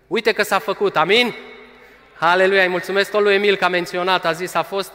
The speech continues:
a oamenilor care au dorit mai mult și care au crezut mai mult și asta e încurajator, pentru că dacă crezi mai mult, Iosua și Caleb au crezut mai mult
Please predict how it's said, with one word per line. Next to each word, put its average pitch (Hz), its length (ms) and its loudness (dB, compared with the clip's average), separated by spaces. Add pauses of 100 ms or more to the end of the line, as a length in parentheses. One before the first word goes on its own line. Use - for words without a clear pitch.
(340)
a 156 360 2
oamenilor 175 480 0
care 160 200 0
au 156 100 -2
dorit 165 300 -4
mai 165 120 0
mult 170 180 -4
și - 100 -14
care 151 200 -2
au 147 80 0
crezut 151 340 -8
mai 151 140 -2
mult 143 260 -8
și 156 80 -10
asta 151 200 -6
e 151 40 -6
încurajator, 143 580 -8
pentru 139 200 -12
că 147 60 -10
dacă 143 200 -6
crezi 202 300 -6
mai 196 120 0
mult, 160 260 -8 (300)
Iosua 208 340 -4
și 196 120 -8
Caleb 185 320 -2
au 175 100 -2
crezut 165 300 -12
mai 185 120 -4
mult 156 260 -8